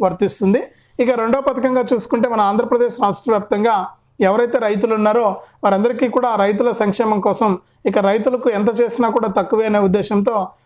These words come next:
రాష్ట్ర ప్రభుత్వం ఈ యొక్క రైతులందరికీ కూడా మనకు రాష్ట్ర వ్యాప్తంగా ఉన్నటువంటి ప్రతి రైతుకు కూడా అన్నదాత సుఖీభవ పీఎం కిసాన్ పథకాన్ని అయితే విడుదల చేయబోతోందన్నమాట. మరి అన్నదాత సుఖీభవ పీఎం కిసాన్ పథకం ద్వారా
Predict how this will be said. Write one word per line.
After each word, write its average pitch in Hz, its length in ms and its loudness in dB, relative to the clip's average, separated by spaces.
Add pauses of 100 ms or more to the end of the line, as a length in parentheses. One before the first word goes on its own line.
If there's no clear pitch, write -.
(140)
రాష్ట్ర 196 280 0
ప్రభుత్వం 208 440 0 (320)
ఈ 208 40 2
యొక్క 202 140 0
రైతులందరికీ 214 640 0
కూడా 214 200 0
మనకు 202 320 0 (520)
రాష్ట్ర 196 300 0
వ్యాప్తంగా 226 300 -2
ఉన్నటువంటి 208 400 2 (120)
ప్రతి 196 420 -2 (260)
రైతుకు 208 380 -2
కూడా 220 180 0
అన్నదాత 220 420 0
సుఖీభవ 202 460 0 (500)
పీఎం 220 200 2
కిసాన్ 220 360 0
పథకాన్ని 208 400 0
అయితే 202 140 0
విడుదల 196 380 2
చేయబోతోందన్నమాట. 185 720 0 (460)
మరి 214 100 2
అన్నదాత 240 460 0
సుఖీభవ 233 420 0
పీఎం 226 280 0
కిసాన్ 214 360 -2
పథకం 208 300 -2
ద్వారా 208 340 2